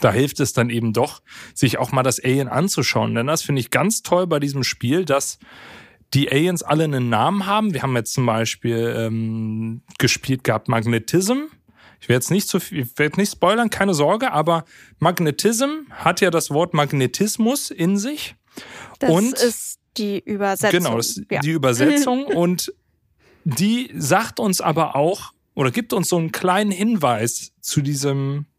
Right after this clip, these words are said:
Speaker 1: Alien eben. Das
Speaker 2: Mhm.
Speaker 1: heißt, wir wissen, die Regel wird irgendetwas mit Magnetismus zu tun haben.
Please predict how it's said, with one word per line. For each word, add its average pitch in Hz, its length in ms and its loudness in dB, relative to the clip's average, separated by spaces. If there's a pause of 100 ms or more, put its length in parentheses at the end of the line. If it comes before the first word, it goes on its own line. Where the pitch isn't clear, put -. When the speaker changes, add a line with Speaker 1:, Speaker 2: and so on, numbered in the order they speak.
(220)
Speaker 1:
Alien 131 340 2
eben. 98 380 -8 (340)
Das 277 180 6
Speaker 2:
Mhm. 277 60 4
Speaker 1:
heißt, 262 420 0 (460)
wir 139 260 0
wissen, 226 380 2
die 170 120 0
Regel 175 340 0
wird 165 200 -4
irgendetwas 202 840 0
mit 160 400 -2 (380)
Magnetismus 156 760 0
zu 117 140 -2
tun 104 320 -4
haben. 98 180 -6